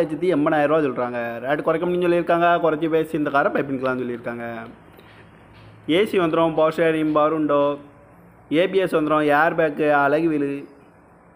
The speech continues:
சீட் கவர்லாம் பார்த்தீங்கன்னா new cover தான் போட்டிருக்கு. வண்டியோட tyre pan பார்த்தீங்கன்னா, ஃபோர் டயருமே ஒரு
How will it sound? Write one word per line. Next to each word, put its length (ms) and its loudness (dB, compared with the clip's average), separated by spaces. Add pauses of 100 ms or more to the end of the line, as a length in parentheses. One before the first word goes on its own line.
(420)
சீட் 220 -2
கவர்லாம் 300 2
பார்த்தீங்கன்னா 300 0
new 80 -4
cover 240 0
தான் 120 -2
போட்டிருக்கு. 360 -4 (960)
வண்டியோட 380 2
tyre 220 2
pan 180 2
பார்த்தீங்கன்னா, 360 0
ஃபோர் 320 2
டயருமே 420 0
ஒரு 160 -2